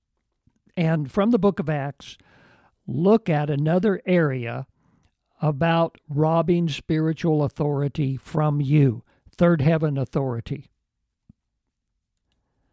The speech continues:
I'm going to be reading from the third chapter of Acts, but know up front that I'm going to be sharing some encounters and personal experiences about this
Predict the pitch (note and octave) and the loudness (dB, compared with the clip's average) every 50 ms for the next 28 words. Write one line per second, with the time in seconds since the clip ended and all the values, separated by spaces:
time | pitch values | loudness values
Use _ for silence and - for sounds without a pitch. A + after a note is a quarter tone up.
0 | _ _ _ _ _ _ _ - C#3 B2+ B2+ B2 E3 F#3+ G#3 G3+ E3+ C#3 D#3+ D#3 | _ _ _ _ _ _ _ -6 -4 -4 0 0 0 0 2 0 0 2 2 2
1 | D3 C3+ D3+ E3 F#3+ E3 D3+ C#3 B2+ A#2 A2+ - E3+ C3 B2+ A#2+ A2 - E3 D#3 | 4 4 2 0 0 0 -2 -2 -4 -4 -4 -4 -4 -4 -4 -4 -4 -4 -2 -2
2 | D#3 D3 C3 - - D3+ C#3 C#3+ _ - D3+ C#3 C#3+ D#3 - - - C#3+ B2 G#2 | -2 -4 -6 -6 -4 -4 -4 -4 _ -6 -8 -6 -6 -8 -10 -8 -6 -6 -4 -4
3 | C3 C3 C3+ A#2+ A2 A2+ _ _ - - - - _ _ _ _ _ _ _ _ | -4 -8 -8 -8 -10 -14 _ _ -20 -20 -20 -20 _ _ _ _ _ _ _ _
4 | _ _ _ _ _ _ _ _ _ _ - B2+ B2 B2+ A#2 A#2 B2 D#3 D#3+ E3+ | _ _ _ _ _ _ _ _ _ _ -8 -4 -2 -2 -2 0 0 0 2 2
5 | D#3+ D3 C#3 B2+ - - - - D3 D3 C#3 A2+ G#2+ A2 _ - _ _ _ _ | 2 0 0 -2 -6 -12 -8 -6 -4 -4 -4 -6 -8 -12 _ -20 _ _ _ _
6 | _ - B2+ B2 C3+ C#3+ D#3+ F3 D#3 D#3+ D3+ C#3 B2 C#3 C3+ A2+ - E3 D#3 D3 | _ -8 -6 -4 -4 -2 -2 -2 -2 -2 -2 -2 -4 -6 -8 -8 -6 -4 -4 -2
7 | D3+ D#3 D#3 D#3 C3 - C#3 B2 B2 A#2 A#2+ A2+ - - - D3+ C3 C3 C3+ D#3 | -2 -2 -4 -4 -4 -4 -6 -6 -6 -6 -8 -10 -10 -8 -6 -4 -4 -2 -4 -4
8 | - - B2+ A2+ G#2+ G#2 G2+ G2+ B2+ A2+ A2 A#2 A2+ _ - - D3 D3 D3 - | -4 -6 -8 -8 -8 -10 -12 -12 -10 -10 -10 -10 -10 _ -6 -4 -2 -2 -4 -4
9 | - D3 C3+ C3 B2+ A#2+ A2 - - - - D#3+ D#3 D#3+ D#3 D3 C#3 B2 A2+ - | -4 -2 -2 -2 -2 -4 -6 -10 -12 -6 -2 0 2 2 2 2 0 0 0 -2
10 | C3 A#2 A2 A#2+ A#2 G#2+ C3 B2 B2 B2+ C3 - - B2+ A2 A2 A2 - | -2 -2 -2 -2 -4 -2 -2 -2 -2 -2 -4 -4 -6 -6 -6 -6 -8 -8